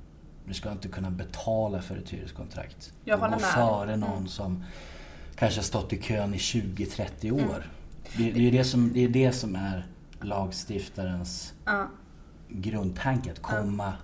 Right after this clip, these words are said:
Speaker 1: åt den
Speaker 2: Mm.
Speaker 1: typen av problem.
Speaker 2: Mm.
Speaker 1: Sen kan det ju innebära väldigt hårda, eh, slag för enskild person,
Speaker 2: Mm.
Speaker 1: självklart. Men grundtanken är ju god.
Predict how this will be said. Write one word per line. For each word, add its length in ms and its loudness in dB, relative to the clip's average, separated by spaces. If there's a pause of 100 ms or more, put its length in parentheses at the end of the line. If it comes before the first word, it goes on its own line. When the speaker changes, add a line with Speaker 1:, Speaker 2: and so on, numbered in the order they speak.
Speaker 1:
åt 520 2
den 180 -2
Speaker 2:
Mm. 200 6
Speaker 1:
typen 380 -4
av 180 -2
problem. 520 -4
Speaker 2:
Mm. 180 -2 (240)
Speaker 1:
Sen 160 -2
kan 180 4
det 80 6
ju 100 6
innebära 680 0 (1600)
väldigt 560 -2
hårda, 600 -2 (480)
eh, 60 -10 (680)
slag 520 0
för 200 -6
enskild 560 -6
person, 460 -6 (140)
Speaker 2:
Mm. 240 -2 (180)
Speaker 1:
självklart. 680 -8 (600)
Men 140 -2
grundtanken 640 -4
är 60 -6
ju 80 -10
god. 340 -8